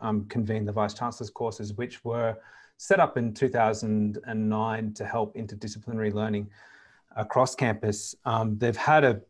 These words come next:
bit of a, a rough period of time, but we're looking to revamp them, and we've got a steering committee that's looking to, to re-engage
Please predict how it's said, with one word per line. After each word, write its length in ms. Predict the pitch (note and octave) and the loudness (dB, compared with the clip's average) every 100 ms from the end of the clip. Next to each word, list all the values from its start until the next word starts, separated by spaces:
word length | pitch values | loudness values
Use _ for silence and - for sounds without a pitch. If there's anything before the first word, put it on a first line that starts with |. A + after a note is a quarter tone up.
| - | 4
bit 100 | C#3 | 6
of 120 | A#2 | 6
a, 260 | A2+ A2 - | 4 4 0
a 120 | A2 | -2
rough 440 | G2+ B2 - - - _ _ _ F3+ D#3 | 4 4 4 -8 -20 _ _ _ -20 -8
period 320 | - C3+ C3+ | 8 10 10
of 100 | A2 | 8
time, 360 | - B2+ B2 G2+ | 2 4 4 4
but 160 | G#2+ | 0
we're 140 | A2+ A#2 | 0 2
looking 340 | C3 C#3 B2+ | 2 2 0
to 140 | - | 0
revamp 440 | G#2+ G#2+ A2 A2 G#2+ | 0 0 2 -2 -2
them, 120 | G#2+ | -2
and 160 | G#2 G#2 | -2 -2
we've 120 | G#2+ | -2
got 140 | A#2 | -2
a 60 | G#2 | -4
steering 360 | - G#2 G#2+ | -4 -4 -4
committee 320 | G#2 - G#2 G2+ | -4 -6 -6 -6
that's 300 | G#2+ - G#2+ | -8 -10 -8
looking 400 | G#2 G#2+ G#2 G2+ _ _ _ _ _ | -8 -6 -8 -10 _ _ _ _ _
to, 400 | - G#2+ G2+ G2+ | -4 0 0 -4
to 160 | - G#2+ | -6 -4
re-engage 920 | G2 G#2+ G2+ G2 F#2+ G2 G2+ - | 0 0 0 -2 -2 0 -2 -8